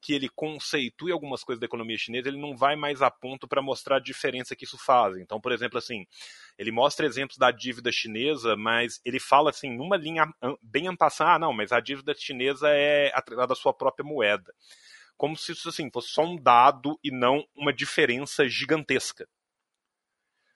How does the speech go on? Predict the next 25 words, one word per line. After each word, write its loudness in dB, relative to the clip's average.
Sabe, 4
tipo, -6
a, 4
a 6
dívida -10
chinesa, -2
ela 2
é 2
atrelada 2
ao 2
yuan, -2
né, -2
ao 0
nosso -10
querido -2
renminbi, -8
e, -2
e -6
isso -6
permite 0
com -8
que -8
a -2
China, -4
primeiro, -2